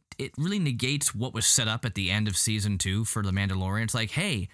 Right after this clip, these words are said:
now is a chance for him to develop his character and not be held back by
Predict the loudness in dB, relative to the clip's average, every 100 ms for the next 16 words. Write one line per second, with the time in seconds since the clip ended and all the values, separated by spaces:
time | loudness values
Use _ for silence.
0 | _ -2 0 0 0 0 0 0 0 -2
1 | -2 0 0 2 0 2 0 0 -4 -4
2 | -2 -2 -2 -2 -2 -4 -2 -2 -2 -2
3 | -2 -2 -2 -2 -2 -2 -2 -2 -2 -4
4 | -2 0 -2